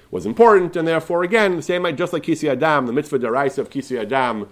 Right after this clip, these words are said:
overrides Isur Drabanan of Bal Tashchis. So too, he says, the, the, the imperative of preserving the Mishmar, of providing strong disincentives against being lax in the Mishmar,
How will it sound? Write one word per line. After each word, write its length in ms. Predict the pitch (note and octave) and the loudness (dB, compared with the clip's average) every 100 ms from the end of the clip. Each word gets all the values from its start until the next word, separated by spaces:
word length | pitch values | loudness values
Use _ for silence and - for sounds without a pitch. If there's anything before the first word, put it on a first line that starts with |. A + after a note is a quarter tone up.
| - - _ | -16 -20 _
overrides 680 | C#3+ C#3+ C3+ A#2+ A#2 G#2+ G2 | 2 4 2 2 2 -2 -6
Isur 240 | B2 A2+ | -10 -6
Drabanan 400 | G#2+ G2 A2+ G#2+ | -4 -2 -2 -2
of 80 | E2+ | -6
Bal 120 | E2 | -6
Tashchis. 540 | - F#3 - E3 - _ _ _ _ | 0 0 0 -6 -6 _ _ _ _
So 260 | - E3+ F3 | -4 0 0
too, 280 | G3+ G#3+ E3+ | 2 4 4
he 100 | D3+ | 0
says, 560 | E3 D3+ C#3+ C#3 B2+ | -4 -2 0 0 -2
the, 520 | C#3 C3+ C3 C3 C3 G#2+ | -4 -2 0 0 -2 -4
the, 240 | A#2 G#2+ | -8 -8
the 120 | G2 G#2+ | -6 -4
imperative 640 | F#2+ C#3 D#3+ C#3+ A#2+ G2 | -2 4 6 6 4 0
of 120 | F#2+ | -6
preserving 540 | - F2 F#2+ D3 C#3 C#3+ | -6 -4 2 2 2 -2
the 80 | |
Mishmar, 520 | F#3 F3+ D#3 C#3 C3 A#2+ | -2 -2 0 2 2 0
of 140 | A2 | -6
providing 460 | G#2 G2 A#2 A2 F2 | -6 -2 -2 -4 -10
strong 640 | - B2+ C3+ B2+ G#2+ F#2+ - - _ _ - | -4 0 2 2 -2 -8 -14 -20 _ _ -6
disincentives 880 | C#3+ C3 G#2 B2+ C3+ A#2 F#2+ D#2+ | -6 -4 -4 -4 -2 -2 -4 -6
against 640 | F2 G#2+ A2 G2 - _ E2+ | -8 -4 -4 -6 -12 _ -8
being 220 | G2+ F#2+ | -4 -2
lax 340 | G#2 C3 - | 2 0 0
in 60 | D#3+ | -4
the 60 | F3+ | 0
Mishmar, 500 | F3+ - D#3+ D3 | 0 2 4 2